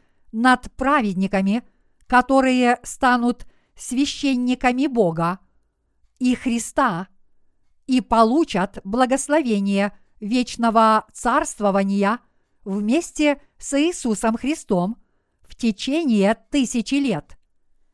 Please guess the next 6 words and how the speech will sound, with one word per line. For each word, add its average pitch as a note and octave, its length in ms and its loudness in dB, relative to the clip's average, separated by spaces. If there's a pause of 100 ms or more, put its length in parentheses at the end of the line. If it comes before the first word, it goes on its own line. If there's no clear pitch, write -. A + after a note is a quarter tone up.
(640)
Располагаете A3+ 1120 0
ли A#3 140 2
вы B3+ 440 0
свидетельством A#3 1080 -2
об A#3 280 0
Иисусе? B3+ 800 -4